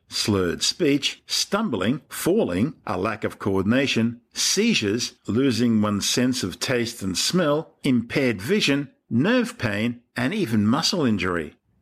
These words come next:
Meanwhile, a study has found that people with chronic obstructive pulmonary disease and people who smoke may be at greater risk of experiencing severe symptoms of covid nineteen.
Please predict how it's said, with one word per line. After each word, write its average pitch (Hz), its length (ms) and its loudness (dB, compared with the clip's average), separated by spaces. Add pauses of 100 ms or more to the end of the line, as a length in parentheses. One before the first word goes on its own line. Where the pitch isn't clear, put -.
(880)
Meanwhile, 156 480 0
a 135 40 -2
study 202 400 0
has 120 160 0
found 123 300 0
that 110 220 -4
people 220 260 -2
with 139 220 -2
chronic 160 340 -2
obstructive - 580 -2
pulmonary 120 540 2
disease 104 500 0
and 82 220 -2
people 107 300 -4
who 87 120 -8
smoke 160 520 0
may 190 200 0
be 175 200 2
at 117 120 -8
greater 165 440 0
risk 95 280 0
of 113 100 2
experiencing 120 600 0
severe 113 380 0
symptoms 143 480 0
of 190 200 0
covid 92 380 -4
nineteen. 87 760 -2